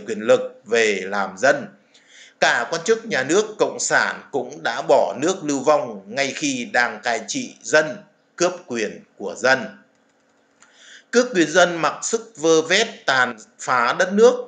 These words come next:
quan chức Cộng sản dù có cuộc sống đế vương, sống trên đất nước mà họ vơ vét, tàn phá cũng không thể hạnh phúc. Trả lại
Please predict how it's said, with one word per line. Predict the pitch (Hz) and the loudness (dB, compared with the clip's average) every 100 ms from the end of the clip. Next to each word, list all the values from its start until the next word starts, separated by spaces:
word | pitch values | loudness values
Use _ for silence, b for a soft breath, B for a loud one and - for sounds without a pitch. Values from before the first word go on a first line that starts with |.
| - | -8
quan | 135 143 | -4 -4
chức | - | -4
Cộng | 170 123 | -6 -4
sản | 135 117 95 98 | 0 0 -2 -8
dù | 101 123 110 104 - | -8 -6 -8 -10 -4
có | 107 113 - | -2 0 -2
cuộc | 113 | -6
sống | - 123 107 123 | -4 -4 -4 -2
đế | 131 123 | 0 0
vương, | 160 180 160 120 | 4 6 6 2
sống | 101 - 113 123 143 | -8 -4 -4 -6 -6
trên | 147 123 117 113 | -4 -4 -6 -4
đất | 139 170 | -4 0
nước | 196 202 - | -4 -4 -10
mà | 104 98 | -8 -6
họ | 90 104 - | -4 -4 -4
vơ | - 123 | -8 -10
vét, | - 127 101 _ _ - | -4 -4 -6 _ _ -2
tàn | 117 110 98 107 | 0 0 -4 -4
phá | 101 98 120 214 | -2 0 -2 -8
cũng | 110 101 - | -12 -12 -10
không | - 175 160 | -4 -4 -2
thể | 147 95 | -2 -2
hạnh | 107 - | -6 -4
phúc. | 185 208 - B B B B - | 0 0 -4 B B B B -2
Trả | 151 127 | 0 2
lại | 135 127 | 0 -2